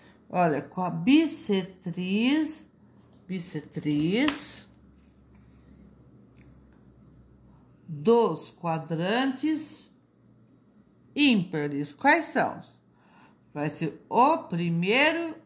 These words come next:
e o terceiro. Essa é a, a,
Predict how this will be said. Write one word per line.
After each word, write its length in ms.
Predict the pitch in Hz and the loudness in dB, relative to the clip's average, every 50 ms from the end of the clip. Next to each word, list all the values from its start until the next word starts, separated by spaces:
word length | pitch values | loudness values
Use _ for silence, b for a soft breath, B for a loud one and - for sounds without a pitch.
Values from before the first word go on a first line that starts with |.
| _ | _
e 200 | 196 190 185 180 | -10 -8 -6 -6
o 440 | 180 196 240 277 311 330 330 330 - - - _ _ _ _ _ _ _ _ _ _ _ _ _ _ | -2 0 2 2 2 0 -2 -4 -10 -18 -20 _ _ _ _ _ _ _ _ _ _ _ _ _ _
terceiro. 1500 | _ 233 240 254 269 285 285 277 277 - - - - - - - - - - - 196 196 185 175 160 143 143 131 - 131 131 - - _ b b b b b b b b _ | _ 0 2 4 4 4 2 0 -2 -8 -16 -20 -20 -18 -18 -16 -16 -14 -4 -2 0 0 0 0 -2 -4 -6 -8 -10 -12 -14 -18 -20 _ b b b b b b b b _
Essa 420 | - - - - - 156 107 - - - - - | -20 -20 -14 -10 -8 -8 -8 -10 -12 -18 -18 -10
é 180 | - 156 160 | -4 -2 0
a, 200 | 170 170 - - - - _ _ _ _ _ _ - | 0 -2 -2 -8 -18 -20 _ _ _ _ _ _ -10
a, 760 | - - - 175 170 160 160 156 147 147 147 147 143 135 | -6 -2 0 2 2 2 0 -2 -2 -4 -6 -8 -12 -16